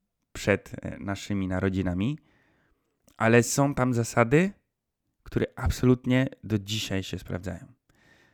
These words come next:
Więc jeśli, obojętnie w jakim etapie jesteś w swoim życiu, jeśli nie znasz tej książki, to Najbogatszy człowiek w Babilonie jest do kupienia za dwadzieścia parę złotych.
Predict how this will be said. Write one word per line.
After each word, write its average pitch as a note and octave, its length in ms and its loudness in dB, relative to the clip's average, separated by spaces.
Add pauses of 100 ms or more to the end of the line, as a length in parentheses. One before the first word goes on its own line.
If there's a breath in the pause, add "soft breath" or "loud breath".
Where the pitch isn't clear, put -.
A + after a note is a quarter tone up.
(260 soft breath)
Więc G2+ 520 -2
jeśli, G#2+ 600 -6
obojętnie C3 340 -2
w - 20 -4
jakim A#2+ 280 -6
etapie A2 380 -6
jesteś G2 380 -10
w - 40 -18
swoim F#2 440 -10
życiu, F#2+ 280 -8
jeśli G2 260 -10
nie A2 200 -4
znasz A#2+ 160 -6
tej A2 120 -6
książki, F#2+ 520 -10 (220)
to G2 140 -4
Najbogatszy G#2 840 -2
człowiek F#2+ 340 -8
w - 20 -16
Babilonie F2+ 540 -8 (920 soft breath)
jest A2+ 160 -2
do A2+ 80 0
kupienia G2+ 280 -8
za G2+ 140 -6
dwadzieścia F#2+ 380 -6
parę F2+ 180 -8
złotych. F2 320 -12